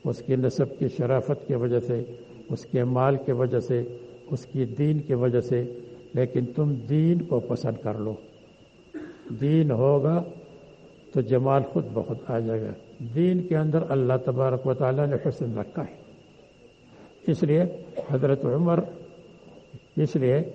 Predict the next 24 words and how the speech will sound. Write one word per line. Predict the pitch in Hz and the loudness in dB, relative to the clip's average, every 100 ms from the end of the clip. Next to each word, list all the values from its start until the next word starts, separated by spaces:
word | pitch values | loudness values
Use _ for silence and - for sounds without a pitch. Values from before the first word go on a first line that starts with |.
| - - - | -14 -16 -2
حدیث | 135 135 180 - - | 0 4 2 0 -6
میں | 139 135 - | -4 -2 0
آتا | 131 127 170 117 | 0 2 2 2
ہے، | 135 - - - - - - - - - - - 135 | 2 -4 -14 -18 -20 -20 -20 -20 -20 -20 -10 -2 0
رسول | 196 185 170 | 2 4 4
اللہ | 151 135 131 | 4 2 2
صلی | - | 0
اللہ | 127 127 | 2 2
علیہ | 123 131 | 2 2
وسلم | - 135 139 127 | 0 -2 -2 -2
نے | 127 | -2
فرمایا، | 123 120 120 123 143 - - - - - - - - - - - - - - - | -2 -2 0 0 0 -4 -12 -20 -20 -20 -20 -20 -20 -20 -20 -20 -20 -20 -12 -4
میں | 131 | 0
نے | 131 | 0
خواب | 127 - 135 131 | 0 2 2 4
میں | 127 123 | 2 0
دیکھا، | 120 123 123 147 165 - - - - - - | 2 0 2 -2 -4 -10 -20 -20 -20 -14 -4
مجھ | 127 139 - | -2 -2 0
پر | 160 160 - - - - | 2 2 -4 -16 -20 -10
لوگوں | - 117 131 131 143 | -2 4 4 4 2
کو | 135 127 | 2 2
پیش | 113 127 147 - | 4 6 6 4
کیا | - 139 117 | 2 4 4
گیا | 117 113 | 4 2